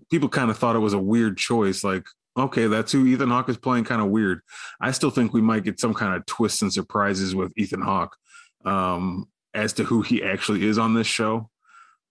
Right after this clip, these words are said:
Like, could this finally be Mephisto?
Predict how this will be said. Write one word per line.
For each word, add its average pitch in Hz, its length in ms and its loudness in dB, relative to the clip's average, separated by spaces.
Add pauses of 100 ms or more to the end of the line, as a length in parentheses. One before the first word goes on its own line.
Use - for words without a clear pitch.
(180)
Like, 98 300 0 (1160)
could 95 120 -2
this 98 140 -2
finally 107 260 0
be 110 120 2
Mephisto? 139 760 0